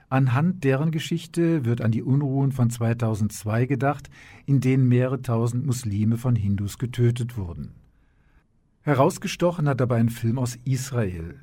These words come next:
Der Filmemacher Ohad Milstein beobachtet in Monogamia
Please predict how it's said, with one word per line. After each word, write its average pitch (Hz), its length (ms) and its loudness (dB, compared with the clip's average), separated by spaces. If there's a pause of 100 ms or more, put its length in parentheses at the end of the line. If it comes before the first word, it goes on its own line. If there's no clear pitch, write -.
Der 120 120 -2
Filmemacher 135 880 2
Ohad 120 400 2
Milstein 139 680 0
beobachtet 127 640 -2
in 113 140 0
Monogamia 110 840 2